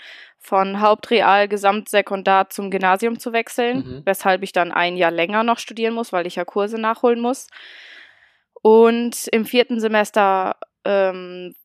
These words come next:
Speaker 1: kam es ja dann, dass die Corona-Pandemie so aktiv war und dann war halt voraussehbar, dass die Minimum noch ein Jahr, wenn nicht sogar länger bleiben wird.
Speaker 2: Mhm.
Speaker 1: Und wir wollten jungen Eltern werden, aber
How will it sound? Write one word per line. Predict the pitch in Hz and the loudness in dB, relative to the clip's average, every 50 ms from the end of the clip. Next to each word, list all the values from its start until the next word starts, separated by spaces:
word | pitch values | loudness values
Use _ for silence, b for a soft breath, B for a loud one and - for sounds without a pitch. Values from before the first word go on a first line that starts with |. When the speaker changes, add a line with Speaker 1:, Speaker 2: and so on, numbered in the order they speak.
| _ _ - - - - - _ _ - - | _ _ -8 -8 -8 -16 -20 _ _ -16 -12
Speaker 1:
kam | - - 214 208 214 | -4 0 0 0 0
es | 208 - | 0 0
ja | 226 202 | 0 2
dann, | 190 202 196 190 190 196 196 190 190 B B B B B B B | 4 2 2 2 0 -6 -8 -8 -8 B B B B B B B
dass | - 202 190 - - - - - - - | 2 2 2 2 -4 -10 -12 -14 -12 -12
die | 214 | -12
Corona-Pandemie | - - 226 226 220 214 196 208 220 226 254 254 254 - 269 247 240 262 240 254 254 254 254 | -4 0 2 2 2 2 2 2 2 2 2 0 2 0 -2 0 0 -2 -2 0 0 -2 -2
so | 240 233 233 233 233 233 226 - | -2 -2 0 0 2 2 0 0
aktiv | - 226 226 - - - 247 247 240 - - | -2 -2 -4 -4 -8 -6 -4 -6 -6 0 2
war | 247 240 240 233 208 | 4 4 6 4 2
und | 190 202 180 185 | 0 -2 -2 0
dann | 180 175 165 170 160 - - | 0 0 0 -2 -12 -14 -14
war | - - 185 185 185 | -8 0 2 2 2
halt | 185 185 180 - | 2 0 -4 -2
voraussehbar, | - 202 - 185 196 214 214 - 220 202 196 185 180 175 180 | -4 -2 2 4 2 2 2 -2 -6 -4 -2 0 0 0 0
dass | 175 170 175 - - - - _ _ _ | 0 -2 -4 -4 -10 -14 -16 _ _ _
die | - 190 | -12 -8
Minimum | 180 196 214 226 233 247 233 226 214 208 214 | -4 -2 0 2 2 2 2 0 -2 -2 -2
noch | 202 190 190 - - - - _ _ _ _ | -2 -4 -4 -4 -12 -20 -20 _ _ _ _
ein | - 180 202 214 214 | 0 0 0 0 0
Jahr, | 196 196 185 175 175 | 0 2 2 2 2
wenn | 185 196 | 0 -4
nicht | 208 208 196 | -4 -8 -6
sogar | - 208 185 175 | -6 -4 -2 -2
länger | 175 180 180 175 180 170 | -2 -2 -2 0 -2 -2
bleiben | 170 170 170 180 190 202 226 214 | 0 2 2 2 2 0 -4 -2
wird. | 220 240 240 254 240 233 117 | 0 0 0 0 -2 -4 -12
Speaker 2:
Mhm. | 120 127 B B B B B B B B B | -16 -20 B B B B B B B B B
Speaker 1:
Und | - - 208 208 196 208 196 196 | -8 -6 -6 -6 -6 -8 0 0
wir | 214 202 | 0 4
wollten | 190 214 226 233 - 247 214 202 | 6 4 4 4 2 -4 -6 -4
jungen | 214 208 226 214 214 202 | 0 2 2 2 2 0
Eltern | - - 202 208 208 - - 196 185 180 | 0 0 0 0 -2 -4 -8 -8 -4 -2
werden, | 190 190 208 220 240 262 262 254 254 | 2 4 4 4 4 2 0 -6 -4
aber | 247 - 190 190 185 190 185 185 190 | 0 2 2 2 4 4 4 4 2